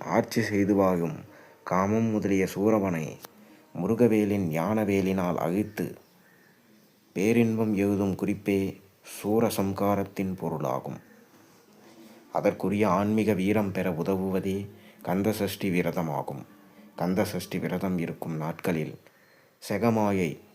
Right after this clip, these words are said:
என்று தொடங்கும் திருப்புகழை பாராயணம் செய்வோருக்கு குழந்தை பேறு கிடைக்கும் என்று கூறியுள்ளனர்.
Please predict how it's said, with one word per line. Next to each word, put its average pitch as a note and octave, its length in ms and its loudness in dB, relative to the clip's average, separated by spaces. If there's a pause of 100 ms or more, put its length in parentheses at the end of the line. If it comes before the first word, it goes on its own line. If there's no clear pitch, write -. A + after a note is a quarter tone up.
(100)
என்று D#2+ 300 -4
தொடங்கும் F#2 500 -2
திருப்புகழை F#2 640 -2 (520)
பாராயணம் G2 680 2
செய்வோருக்கு F2+ 680 -2 (560)
குழந்தை A#2 400 0
பேறு F#2+ 360 -2
கிடைக்கும் G2+ 460 -4
என்று F2+ 340 -4 (500)
கூறியுள்ளனர். F2 720 2